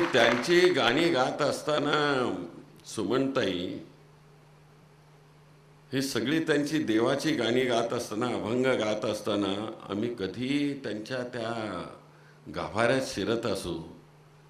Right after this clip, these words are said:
आणि त्या देवाची मूर्ती आम्हाला कधी दिसत असे असं वाटायचं.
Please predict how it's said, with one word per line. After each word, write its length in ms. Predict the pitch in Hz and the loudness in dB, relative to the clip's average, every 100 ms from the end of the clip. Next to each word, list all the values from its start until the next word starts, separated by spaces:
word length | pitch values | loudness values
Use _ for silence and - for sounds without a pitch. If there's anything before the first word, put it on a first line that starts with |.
| - - - - | -20 -20 -18 -6
आणि 220 | 101 120 | -2 0
त्या 180 | 127 143 | 0 -2
देवाची 520 | 135 95 107 113 123 | -2 -2 -2 -2 -2
मूर्ती 380 | 110 101 - 147 | -2 -4 -2 -2
आम्हाला 280 | 127 120 117 | 0 0 -2
कधी 600 | 117 98 113 95 80 - - - | -4 -6 -4 -6 -8 -12 -20 -16
दिसत 360 | 87 87 113 - | -12 -4 -4 -2
असे 280 | 95 95 95 | -4 -2 -2
असं 280 | 90 - 87 | -2 -2 -4
वाटायचं. 440 | 80 80 78 - | -6 -6 -10 -12